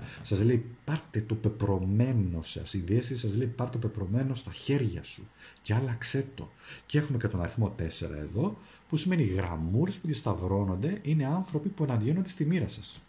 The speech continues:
Προσέξτε. Γραμμούλες μικρές που διασταυρώνονται, εδώ δηλαδή, θέλω να τις δείτε εδώ, είναι κάποιες μπλε γραμμούλες, για να δω. Είναι λίγο αχνές, αλλά φαίνονται, έτσι, εδώ στον αριθμό ένα εδώ.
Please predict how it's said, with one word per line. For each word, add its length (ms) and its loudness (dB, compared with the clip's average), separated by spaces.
Προσέξτε. 420 -4
Γραμμούλες 1040 2
μικρές 500 2
που 160 -4
διασταυρώνονται, 960 0
εδώ 240 2
δηλαδή, 420 -2
θέλω 240 2
να 80 4
τις 120 0
δείτε 200 2
εδώ, 140 2
είναι 120 2
κάποιες 300 0
μπλε 180 0
γραμμούλες, 420 -4
για 100 -4
να 120 -4
δω. 160 -4
Είναι 180 0
λίγο 420 0
αχνές, 760 2
αλλά 160 -2
φαίνονται, 380 0
έτσι, 180 -2
εδώ 200 2
στον 320 0
αριθμό 460 2
ένα 140 -8
εδώ. 220 -4